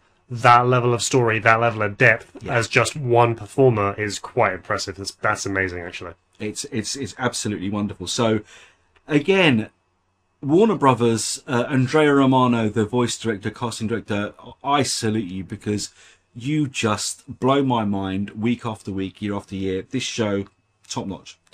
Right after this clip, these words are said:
Speaker 2: Awesome.
Speaker 1: It's amazing that you can get that level of talent that consistently, that unexpectedly for bit parts, considering they're titans in any other project they work on.
Speaker 2: Yeah.
Speaker 1: Truly amazing.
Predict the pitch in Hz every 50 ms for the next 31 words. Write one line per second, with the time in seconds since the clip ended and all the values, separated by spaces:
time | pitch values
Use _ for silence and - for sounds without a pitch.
0 | - - 123 107 156 143 131 - 131 135 139 147 139 139 147 139 131 131 120 -
1 | 127 123 127 123 117 110 113 123 120 123 127 123 123 127 123 120 120 117 113 -
2 | - - 123 120 117 110 110 117 120 123 127 135 131 - - 117 - - 135 131
3 | - - - 123 110 104 104 104 101 101 95 110 123 135 147 147 135 127 120 110
4 | - - - 170 175 170 - 147 123 117 113 113 113 101 - - - 113 104 98
5 | _ _ _ - 147 151 147 - - - 117 107 104 104 - - - 117 110 -
6 | 127 120 117 117 117 113 110 110 - - - 131 123 120 113 113 110 117 113 113
7 | 117 117 113 110 110 110 - 120 110 110 107 110 107 107 110 107 107 - 113 107
8 | 95 98 92 82 _ _ _ _ _ _ _ _ _ _ _ _ _ _ _ _
9 | - - - 160 143 127 127 123 120 120 117 117 113 110